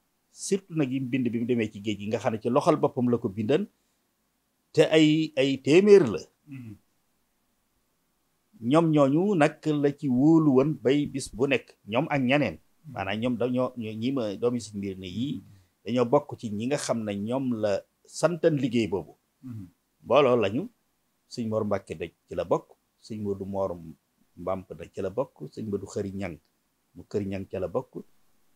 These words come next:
euh, sëriñ Mbàkke Kanni, euh, ca la bokk, sëñ Mo-, Mor War, Modou Kan Mor Warxa ca la bokk, sëñ Modou Jeng Wajja bo-, ca la bokk, ak yeneen doomi soxna ak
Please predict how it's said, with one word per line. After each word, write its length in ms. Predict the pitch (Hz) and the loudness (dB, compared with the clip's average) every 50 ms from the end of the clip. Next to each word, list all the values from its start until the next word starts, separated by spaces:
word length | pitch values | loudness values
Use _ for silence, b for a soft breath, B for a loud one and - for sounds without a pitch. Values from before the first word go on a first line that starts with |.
| _ _ - | _ _ -14
euh, 420 | 80 82 82 80 80 78 76 55 - | -12 -10 -10 -10 -10 -12 -12 -14 -16
sëriñ 720 | - - - - 120 107 104 101 104 98 92 92 85 - - - | -18 -12 -6 -4 -4 -4 -4 -6 -8 -8 -10 -12 -14 -16 -16 -8
Mbàkke 360 | 107 101 101 - - - - | -6 -6 -6 -6 -8 -14 -4
Kanni, 340 | - 113 110 85 85 78 76 - _ _ _ _ - - 113 104 95 92 _ - | -2 0 0 0 -4 -10 -14 -16 _ _ _ _ -20 -20 -20 -20 -20 -20 _ -14
euh, 220 | 98 85 69 76 - - | -14 -12 -12 -14 -8 -4
ca 100 | - 98 | -2 -2
la 100 | 95 85 | -2 0
bokk, 240 | 82 113 127 - _ _ | -2 -2 -2 -4 _ _
sëñ 420 | - - - 113 98 90 87 82 - - _ _ | -14 -10 -10 -8 -8 -10 -12 -14 -16 -20 _ _
Mo-, 260 | - 101 95 101 104 - 98 | -14 -10 -8 -8 -8 -8 -6
Mor 160 | 104 104 104 | -4 -2 0
War, 240 | 104 104 104 95 - - | 0 0 -2 -2 -6 -6
Modou 240 | 104 104 101 104 | -6 -6 -4 -4
Kan 140 | - - 95 92 | -4 -6 -6 -4
Mor 160 | 90 92 95 98 | -2 -2 0 0
Warxa 300 | 104 104 101 - 120 104 | 0 0 0 -2 -6 -6
ca 140 | - 107 | -4 -4
la 80 | 101 101 | -4 -4
bokk, 280 | 95 110 127 - - - | -2 -2 -4 -4 -6 -12
sëñ 220 | - 123 98 87 | -14 -12 -10 -10
Modou 200 | 87 90 80 82 82 | -10 -10 -12 -10 -10
Jeng 200 | 98 90 92 92 | -10 -10 -8 -8
Wajja 260 | 92 92 92 101 98 | -8 -8 -6 -8 -6
bo-, 180 | 92 107 104 - _ - | -6 -6 -8 -8 _ -6
ca 60 | 110 | -4
la 60 | 104 | -4
bokk, 240 | 98 110 123 - - - | -2 -2 -4 -4 -4 -6
ak 120 | 156 156 156 | -6 -2 -2
yeneen 240 | 160 180 202 208 196 | 0 0 0 2 2
doomi 220 | 170 151 131 127 113 | 2 2 4 2 0
soxna 360 | - 123 104 104 92 117 - | -2 -4 -4 -4 -6 -6 -6
ak 140 | - 147 - | -6 -8 -8